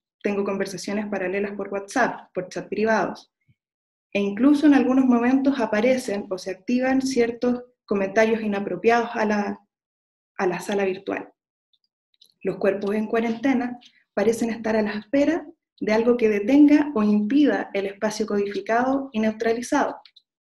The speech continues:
de la pantalla plana, para permitir otra clase de encuentros.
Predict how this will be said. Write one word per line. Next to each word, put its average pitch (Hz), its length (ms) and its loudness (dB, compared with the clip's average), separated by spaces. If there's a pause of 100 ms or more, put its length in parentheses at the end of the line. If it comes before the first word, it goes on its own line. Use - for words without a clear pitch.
(140)
de 185 80 -6
la 175 120 -4
pantalla 196 440 -4
plana, 220 440 -4 (840)
para 294 240 2
permitir 277 640 2
otra 269 240 0
clase 254 320 -4
de 247 60 -2
encuentros. 202 760 -6